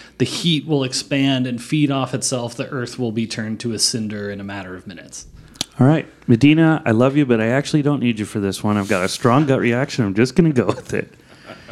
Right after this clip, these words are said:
Speaker 2: How many people were in the Oval with me?
Speaker 1: Just the scientists, I'd say about twelve.
Speaker 2: Gentlemen, I hope you're wrong.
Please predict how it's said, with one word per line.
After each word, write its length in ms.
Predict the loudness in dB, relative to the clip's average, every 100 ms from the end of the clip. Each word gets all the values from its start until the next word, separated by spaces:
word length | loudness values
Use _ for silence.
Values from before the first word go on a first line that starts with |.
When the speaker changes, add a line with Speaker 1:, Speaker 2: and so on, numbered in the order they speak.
| -6
Speaker 2:
How 120 | 2
many 140 | 4 4
people 320 | 4 4 2
were 120 | 2
in 160 | 2 2
the 80 | 2
Oval 300 | 4 2 0
with 200 | 0 -2
me? 200 | -4 -4 -10 _
Speaker 1:
Just 280 | 2 2 4
the 120 | 2
scientists, 840 | 4 4 2 2 0 -2 -4 -12 -4
I'd 420 | -2 0 0 0
say 160 | 2 0
about 320 | 2 0 0
twelve. 420 | -2 -2 -4 -12 -20 _ -20 _ -20 0
Speaker 2:
Gentlemen, 560 | 4 4 4 2 -2 -10 _ -20 -20 _ _ _ _ _ _ _ _ -20 -20 _ _ 0
I 100 | 4
hope 260 | 6 4 4
you're 120 | 4
wrong. 420 | 4 2 -2 -12